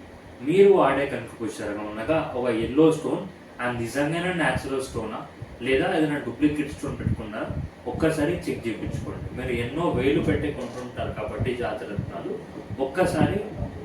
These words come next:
హండ్రెడ్ పర్సెంట్ జీ పీ ఎల్ ఇంటర్నేషనల్ ల్యాబ్లో చెక్ చేయించుకోవాలని చెప్పి మనవి.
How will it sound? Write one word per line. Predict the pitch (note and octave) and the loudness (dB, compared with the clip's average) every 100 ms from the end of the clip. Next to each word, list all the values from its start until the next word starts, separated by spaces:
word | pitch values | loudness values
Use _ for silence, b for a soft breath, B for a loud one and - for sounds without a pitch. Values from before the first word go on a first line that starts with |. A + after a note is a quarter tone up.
| - - - - | -10 -10 -10 -6
హండ్రెడ్ | B2+ E3 D3+ | -2 0 0
పర్సెంట్ | D3+ - F3 F3 - - | 0 0 -2 -2 -4 -6
జీ | - C#3+ | 0 0
పీ | D#3+ | 2
ఎల్ | E3 D#3+ C#3+ | 0 0 -4
ఇంటర్నేషనల్ | - - D3 - - - - | -2 -2 -2 -4 0 0 0
ల్యాబ్లో | - - D#3 G3+ - - - - | -2 0 -2 -2 -4 -4 -4 -2
చెక్ | C#3 B2+ D3+ | -2 0 2
చేయించుకోవాలని | D3+ D3 - - B2 A#2+ A#2+ A#2 | 2 2 -6 -6 -2 -2 -2 -6
చెప్పి | - D#3 | -2 -2
మనవి. | G2+ G2+ F#2+ | 0 -6 -8